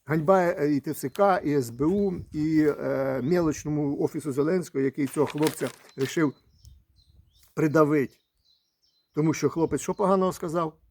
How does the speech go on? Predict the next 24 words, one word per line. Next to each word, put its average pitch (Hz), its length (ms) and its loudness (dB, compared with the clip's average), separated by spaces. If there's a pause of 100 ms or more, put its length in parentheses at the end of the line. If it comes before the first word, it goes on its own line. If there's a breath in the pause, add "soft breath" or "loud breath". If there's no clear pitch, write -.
(680)
Е, 127 280 -6
чому 123 220 -4
вони 196 220 6
придавили? 180 580 -2 (200)
Бо 131 120 -10
хлопець 139 340 -4
сказав, 120 420 -4
війна 143 280 0
буде 127 180 -4
продовжуватися 123 480 -4
безкінечно, 135 680 -10
вона 131 200 -6
вигідна 113 400 -6
всім, 175 420 -8 (600)
і 147 300 0 (220)
іноземцям, 170 720 -4
які 156 220 -10
тут 135 160 -12
заробляють 139 760 -2 (100)
на 135 140 -10
воєнних 135 380 -6
поставках, - 640 -12 (540 soft breath)
і, 147 320 0 (260)
е, 131 520 -12